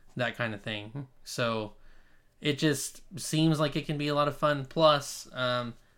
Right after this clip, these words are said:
I think the graphics are just a little bit better. I mean, but obviously that, you know, creates a, you know, bigger demand for what your computer needs to be able to do. So obviously for those people that don't have,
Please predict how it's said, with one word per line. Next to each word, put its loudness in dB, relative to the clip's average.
I -2
think 2
the -2
graphics 2
are -6
just -4
a -4
little -2
bit -4
better. 2
I -10
mean, 0
but 2
obviously 2
that, 2
you -6
know, -4
creates -6
a, -2
you -4
know, -2
bigger -2
demand 0
for -4
what 0
your -6
computer -6
needs -4
to -12
be -4
able -6
to -12
do. -4
So -6
obviously -2
for -10
those -4
people -6
that -8
don't -6
have, -2